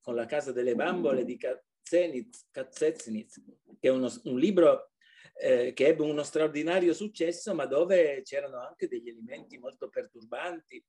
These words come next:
figure femminili, tutta una storia di, di seduzioni, insomma c'è un aspetto estetizzante decadente che, eh, faceva sca-, faceva scandalo.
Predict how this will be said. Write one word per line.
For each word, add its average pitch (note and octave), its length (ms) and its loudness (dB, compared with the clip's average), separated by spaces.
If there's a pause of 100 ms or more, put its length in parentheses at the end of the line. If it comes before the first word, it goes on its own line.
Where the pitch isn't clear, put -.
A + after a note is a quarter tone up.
(540)
figure B2+ 300 0
femminili, A#2+ 640 0
tutta C#3+ 200 -10
una A#2+ 140 -4
storia B2+ 380 2
di, A2+ 200 2 (600)
di A#2 200 -4
seduzioni, C#3 840 4
insomma A#2+ 300 -4
c'è C#3+ 100 -8
un C#3 80 -6
aspetto D#3 340 -2
estetizzante C3+ 800 -2
decadente C#3 720 0
che, - 140 -12
eh, - 140 -14 (1200)
faceva A2 380 -8
sca-, - 260 -4
faceva B2+ 320 0
scandalo. C3+ 640 0